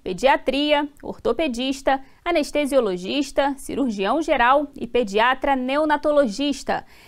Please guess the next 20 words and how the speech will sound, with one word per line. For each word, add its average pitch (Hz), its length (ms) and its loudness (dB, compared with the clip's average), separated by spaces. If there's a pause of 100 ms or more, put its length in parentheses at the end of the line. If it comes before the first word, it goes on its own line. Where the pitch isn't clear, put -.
(120)
A 202 100 0
carga 226 320 2
horária 262 480 4
e 196 140 -6
os 190 80 -6
dias 269 400 -2
trabalhados 226 760 2
variam. 311 600 2 (320)
As 202 180 0
inscrições 240 560 0
devem 214 280 2
ser 196 260 -8
feitas 240 420 -2
presencialmente 269 1200 0
na 202 160 -2
Sala 247 340 0
de 240 100 -4
Gestão 240 400 -2
de 262 140 -4
Crise, 285 500 -2